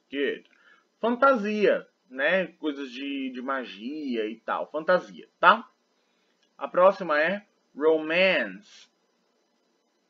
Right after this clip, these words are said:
Again, romance. A gente vai ter essa palavrinha, mas a gente também tem novel.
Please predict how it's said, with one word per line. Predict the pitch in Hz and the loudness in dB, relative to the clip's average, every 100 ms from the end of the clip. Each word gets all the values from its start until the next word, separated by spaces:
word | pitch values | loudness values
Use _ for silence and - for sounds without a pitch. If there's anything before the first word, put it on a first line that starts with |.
| _ _ _ _ _ _ _ - | _ _ _ _ _ _ _ -12
Again, | 127 123 151 190 226 - _ _ | -6 -2 0 0 -4 -14 _ _
romance. | - 147 175 185 156 151 170 165 117 104 - - _ _ _ _ _ _ _ _ _ _ _ _ _ _ _ _ _ _ - _ _ | -4 4 6 6 0 0 0 0 -2 -8 -18 -20 _ _ _ _ _ _ _ _ _ _ _ _ _ _ _ _ _ _ -20 _ _
A | 135 | -4
gente | 156 190 196 | -2 -2 2
vai | 196 196 190 | 8 8 6
ter | 185 165 160 - - | 0 0 -2 -4 -2
essa | 190 226 | 0 0
palavrinha, | 214 202 185 180 160 175 | 0 4 4 2 -2 -2
mas | 185 180 | 0 0
a | 175 | -2
gente | 170 | -6
também | - 165 165 | -6 -4 -6
tem | 165 160 185 - _ _ | -4 -6 -6 -12 _ _
novel. | 135 151 165 180 185 139 117 101 85 | -14 -2 2 4 2 0 -2 -2 -6